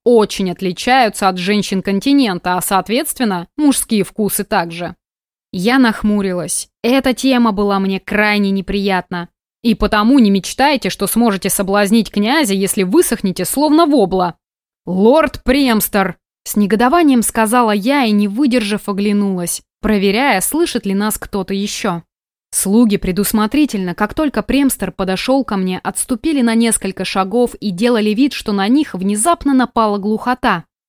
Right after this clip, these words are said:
А леди Ростби казалась такой довольной, что было понятно, насколько она одобряет слова третьего комиссара императора.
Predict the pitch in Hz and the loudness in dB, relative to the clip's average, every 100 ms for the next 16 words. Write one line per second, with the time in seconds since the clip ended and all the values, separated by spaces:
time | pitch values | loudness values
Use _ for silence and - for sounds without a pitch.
0 | _ - 190 202 214 190 202 247 214 180 | _ -2 2 2 2 2 2 2 2 -4
1 | 180 214 220 285 233 - - 185 - 233 | -6 -4 0 2 2 0 -2 -4 0 2
2 | 262 254 262 269 226 190 180 - 202 262 | 4 2 2 2 2 -2 -4 -6 0 0
3 | 196 196 202 269 277 202 190 190 - 339 | 2 0 0 0 -2 -2 -2 -2 -2 -4
4 | 302 233 208 190 185 185 208 233 202 - | -2 -2 -2 0 0 -2 0 0 0 -2
5 | 202 185 190 185 190 185 180 175 180 175 | -2 0 0 0 -4 -4 -6 -6 -4 -4
6 | - 202 196 185 180 185 180 175 175 170 | -2 -2 -2 -2 -6 -6 -4 -6 -6 -10